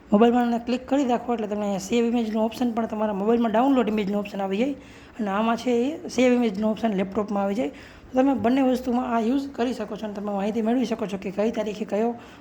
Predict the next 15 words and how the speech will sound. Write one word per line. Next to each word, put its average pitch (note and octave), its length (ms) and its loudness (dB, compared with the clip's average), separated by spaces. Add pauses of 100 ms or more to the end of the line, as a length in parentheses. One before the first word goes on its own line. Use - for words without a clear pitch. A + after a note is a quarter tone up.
(140)
વાર G3+ 220 4
છે, A#3 140 -2
તહેવાર A#3 320 0
છે. A#3+ 100 -4
અને G#3+ 80 -4
તમને G3+ 160 -4
ગુજરાતી A3+ 380 -2
કેલેન્ડર A3 340 -4
આવી G#3+ 120 -2
રીતે A3 160 -4
તમારા G#3 240 -4
ઘરે F#3 240 -2
જેવી G#3+ 200 -2
રીતે A3 220 -4
હોય B3+ 140 -2